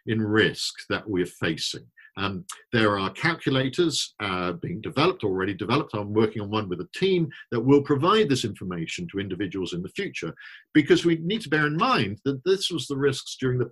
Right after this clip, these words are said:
peak of the epidemic. As w-, in the future, they're gonna be far less, because we're never going to allow something like that to happen again,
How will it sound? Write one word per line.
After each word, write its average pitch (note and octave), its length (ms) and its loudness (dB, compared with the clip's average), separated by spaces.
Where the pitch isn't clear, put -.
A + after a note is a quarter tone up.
peak C#4+ 220 2
of A3 80 2
the G#2+ 100 0
epidemic. F3 440 -6
As A#3 180 -6
w-, D3 220 -2
in D3 120 0
the C3+ 60 -2
future, F3 440 -4
they're D#3 80 2
gonna D#3 140 -2
be C#3+ 140 -4
far F3 320 0
less, - 500 -6
because C#3+ 200 4
we're D3 140 4
never D3 360 2
going G#2+ 160 0
to F#2+ 100 -2
allow F#2 240 -2
something F2+ 360 -8
like E2+ 200 -6
that F2 200 -10
to F#2 80 -8
happen C#3+ 460 -14
again, C3+ 320 2